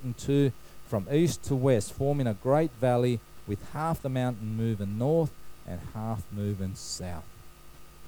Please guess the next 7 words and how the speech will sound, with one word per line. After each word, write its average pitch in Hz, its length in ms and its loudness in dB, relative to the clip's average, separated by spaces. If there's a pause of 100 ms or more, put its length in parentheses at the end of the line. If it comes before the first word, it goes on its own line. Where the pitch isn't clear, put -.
(560)
We 123 120 2
might 120 240 2
think 120 240 -4
that 101 120 -2
that's 110 220 2
just - 220 -2
figurative, 135 680 2